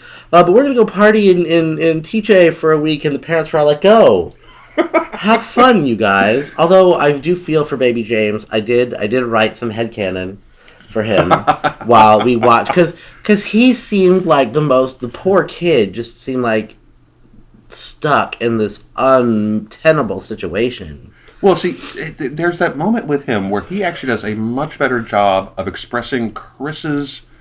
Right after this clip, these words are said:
Speaker 2: if Chris's argument was rational,
Speaker 1: Uh-huh.
Speaker 2: if it was not coming from the fact that Chris is a, is a nut.
Speaker 1: Yes.
Speaker 2: I'm, you know, as, as someone who believes very strongly in, in the right terms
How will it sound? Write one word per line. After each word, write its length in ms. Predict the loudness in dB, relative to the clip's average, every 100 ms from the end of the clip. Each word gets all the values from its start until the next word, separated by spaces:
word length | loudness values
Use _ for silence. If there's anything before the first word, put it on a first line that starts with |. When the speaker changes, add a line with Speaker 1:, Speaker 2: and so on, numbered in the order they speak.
| -20 -8
Speaker 2:
if 100 | -8
Chris's 320 | -2 -2 -2 -2
argument 420 | -2 -2 -4 -4
was 140 | -6
rational, 460 | 0 0 -2 -12 -14 -12
Speaker 1:
Uh-huh. 360 | -6 -4 -4 -6 -14 -6
Speaker 2:
if 100 | -2
it 40 |
was 180 | 0 0
not 180 | -2 -4
coming 240 | -6 -6 -4
from 100 | -4
the 60 |
fact 180 | -2 -4
that 120 | -6
Chris 240 | -6 -8 -6
is 120 | -6
a, 240 | -4 -6 -10
is 100 | -10
a 40 | -8
nut. 300 | -8 -8 -14 -12
Speaker 1:
Yes. 500 | -4 -4 -6 -20 -20 -20 -4
Speaker 2:
I'm, 200 | 0 0 0
you 40 |
know, 520 | -4 -4 -4 -8 -10 -10
as, 180 | -8 -6
as 140 | -8
someone 180 | -4 -2
who 80 | -2
believes 220 | 0 -2
very 180 | 0 -4
strongly 560 | -2 -6 -6 -8 -10 -12
in, 440 | -12 -10 -10 -12
in 360 | -14 -14 -14 -10
the 80 | -6
right 300 | -2 -4 -6
terms 720 | -14 -10 -10 -10 -12 -14 -20